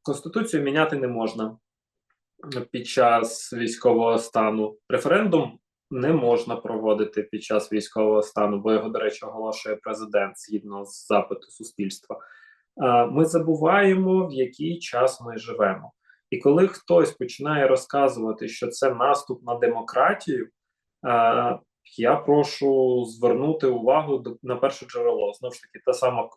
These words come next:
не знову ж таки, а основне — це Конституція України.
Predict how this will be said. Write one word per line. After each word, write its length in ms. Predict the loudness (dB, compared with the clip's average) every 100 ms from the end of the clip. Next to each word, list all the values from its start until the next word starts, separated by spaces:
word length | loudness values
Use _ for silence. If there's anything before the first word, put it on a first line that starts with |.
| _
не 120 | -14
знову 200 | -2 0
ж 120 | 0
таки, 220 | -2 -4 0
а 120 | 0
основне — 460 | 0 -2 0 2
це 140 | 0 -4
Конституція 760 | -10 -14 -14 -10 -10 0 4
України. 560 | 4 4 4 4 2